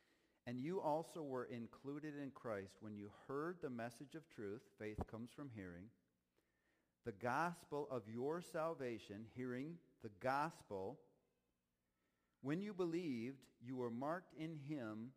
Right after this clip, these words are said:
with a seal." And that seal, Paul says, is the Holy Spirit, the promised Holy Spirit, who is a deposit guaranteeing our inheritance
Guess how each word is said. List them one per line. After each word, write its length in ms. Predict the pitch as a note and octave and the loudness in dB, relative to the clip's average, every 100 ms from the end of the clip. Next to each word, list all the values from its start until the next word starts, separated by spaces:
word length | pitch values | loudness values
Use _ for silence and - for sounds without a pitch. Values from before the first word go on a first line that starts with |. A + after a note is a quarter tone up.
| _ - | _ -10
with 180 | A2 G#2+ | -6 -4
a 80 | |
seal." 560 | G#2 - F#3+ F3+ G2+ D2 - _ - | -6 -8 -6 -2 -2 -4 -10 _ -12
And 120 | F#2 | -6
that 200 | G#2+ F2 - | -6 -6 -10
seal, 380 | F#3 C#3+ G2 G#2 - | -6 -2 -2 -2 -4
Paul 220 | F#2+ F#2+ | -4 -4
says, 360 | - F#2+ F#2+ G2 | -6 -6 -4 -8
is 160 | G2 | -10
the 100 | - | -12
Holy 360 | F#2 G#2+ G2 G2+ | -8 -6 -6 -8
Spirit, 500 | - - G#2+ F#2+ E2+ - | -10 -4 -2 -2 -4 -12
the 80 | |
promised 500 | F#2 - G#2+ G2+ G2+ - | -12 -6 -4 -4 -8 -6
Holy 260 | G2 G2 | -4 -4
Spirit, 440 | - - F#2+ F2 D#2+ - - _ - | -6 -4 -4 -4 -6 -16 -20 _ -10
who 180 | C3 C3 | -2 -2
is 120 | A2+ | -2
a 80 | A2+ | -4
deposit 680 | A2 - C#3 C#3 B2 A#2 A2 F#2+ | -6 -6 -4 -4 -2 -4 -4 -4
guaranteeing 920 | A#2 B2 D3+ D3 C#3 - C#3 A2 G2+ - | 0 0 0 -2 -6 -4 -2 -2 -4 -4
our 240 | G2+ G2+ | -4 -2
inheritance 720 | G2 G2+ A#2+ G#2+ - F2+ F2 | -4 -6 -4 -4 -6 -8 -10